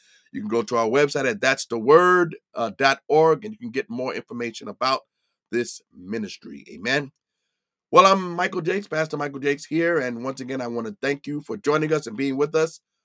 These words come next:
Once again, as always, shout out to those who do listen in on Spreaker dot com from across the United States and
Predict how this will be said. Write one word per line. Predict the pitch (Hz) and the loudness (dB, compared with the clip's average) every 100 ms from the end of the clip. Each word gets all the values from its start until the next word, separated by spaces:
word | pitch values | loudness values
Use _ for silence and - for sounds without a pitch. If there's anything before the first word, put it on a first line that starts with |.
| _ _ | _ _
Once | 127 135 | -6 -4
again, | 135 151 | -4 -2
as | 147 151 | 0 0
always, | 143 156 156 156 | 0 2 2 2
shout | 156 147 | 0 -4
out | 147 143 | -4 -4
to | |
those | 135 143 147 | 0 0 0
who | 139 | -4
do | 143 143 | -4 -2
listen | 135 196 214 208 | 2 2 2 6
in | 226 226 123 107 _ _ _ | 8 8 4 -10 _ _ _
on | - 202 190 143 | 0 4 4 2
Spreaker | - - 202 170 156 | -4 -6 -4 -4 0
dot | 160 156 | 2 2
com | 156 156 123 | 0 -2 0
from | 190 190 | 2 2
across | 156 - 165 165 | 2 -2 0 0
the | - | -4
United | 143 147 151 139 | -6 -2 -2 -4
States | - 165 127 - - _ _ - | -2 -2 -2 -10 -20 _ _ 0
and | 185 196 170 139 117 104 92 | 4 6 6 2 -2 -8 -14